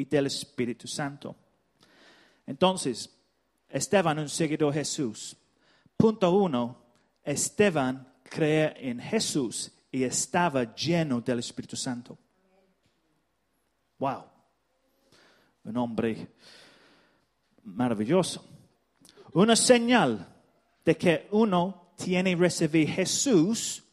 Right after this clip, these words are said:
como un salvador personal y será una persona llena del Espíritu Santo. Esteban había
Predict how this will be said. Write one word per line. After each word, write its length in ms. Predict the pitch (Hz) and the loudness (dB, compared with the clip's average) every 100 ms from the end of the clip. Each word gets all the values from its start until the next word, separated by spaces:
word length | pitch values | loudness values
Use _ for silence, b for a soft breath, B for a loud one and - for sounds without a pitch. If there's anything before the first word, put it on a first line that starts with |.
| _ | _
como 360 | - 190 185 165 | -4 -2 0 -2
un 160 | 170 | -6
salvador 760 | - 185 170 151 156 160 165 156 | -4 -2 -2 0 0 2 0 0
personal 800 | 160 151 - 151 208 147 202 - _ _ _ _ _ _ _ _ _ _ _ _ _ | -6 -6 -6 -4 0 0 0 -6 _ _ _ _ _ _ _ _ _ _ _ _ _
y 400 | 160 196 240 302 - | -2 -2 -2 -8 -10
será 540 | 123 180 170 175 160 - _ _ _ _ | -4 0 2 2 0 -8 _ _ _ _
una 300 | 180 175 165 | -4 -2 -2
persona 680 | - 165 - 214 196 160 139 | 0 0 0 0 0 -2 -6
llena 800 | 160 196 226 185 147 214 - _ _ | 0 2 4 2 0 0 -8 _ _
del 200 | 147 147 | -2 -2
Espíritu 680 | 143 - - 156 143 - 135 | -2 -6 -2 0 0 -6 -8
Santo. 760 | - 202 208 214 147 104 - _ _ _ _ _ _ _ _ | -4 0 0 -2 -2 -2 -6 _ _ _ _ _ _ _ _
Esteban 640 | 165 - 180 170 208 240 | -4 0 0 2 0 0
había 540 | - 214 190 156 156 | -2 0 2 2 2